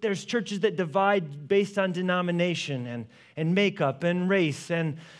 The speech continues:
and preference. There's churches that now are atheistic churches. How do you have that? It's an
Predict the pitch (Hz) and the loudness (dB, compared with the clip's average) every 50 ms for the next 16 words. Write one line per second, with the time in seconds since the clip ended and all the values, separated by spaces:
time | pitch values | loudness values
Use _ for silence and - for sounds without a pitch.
0 | - - - - - - 180 170 170 165 165 170 160 - - - 220 226 233 226 | -20 -20 -20 -18 -6 -2 -2 0 0 0 -2 -2 -6 -12 -8 0 2 2 2 0
1 | 226 - 185 180 151 127 - - - - - - _ - _ _ _ _ _ _ | -2 -2 0 0 0 0 -2 -6 -12 -16 -18 -20 _ -20 _ _ _ _ _ _
2 | _ _ _ _ _ _ _ _ _ _ _ _ _ _ _ _ _ - 185 196 | _ _ _ _ _ _ _ _ _ _ _ _ _ _ _ _ _ 0 0 0
3 | 180 185 - - - 214 208 208 208 202 190 160 143 185 180 170 165 - - - | 0 -2 -6 0 0 0 0 2 -2 -4 -4 -2 2 2 2 2 2 -4 -18 -20
4 | _ _ _ _ _ _ _ _ _ - 143 160 175 180 180 180 185 180 175 160 | _ _ _ _ _ _ _ _ _ 0 2 2 2 2 2 2 2 2 2 0
5 | 143 - - - 185 220 226 - - 262 247 269 302 262 - - 185 151 - - | -2 -6 -2 0 2 2 0 0 0 0 2 2 2 0 0 -4 -4 -4 -4 -6
6 | - - 156 131 - - 117 101 98 - 139 151 160 170 185 190 190 185 180 196 | -2 0 0 -2 -2 -8 -10 -12 -12 -4 0 0 0 2 0 0 0 0 2 2
7 | 196 196 185 160 226 233 208 165 156 143 - - 175 156 | 2 0 2 2 2 4 4 2 2 -2 -4 -6 -6 -6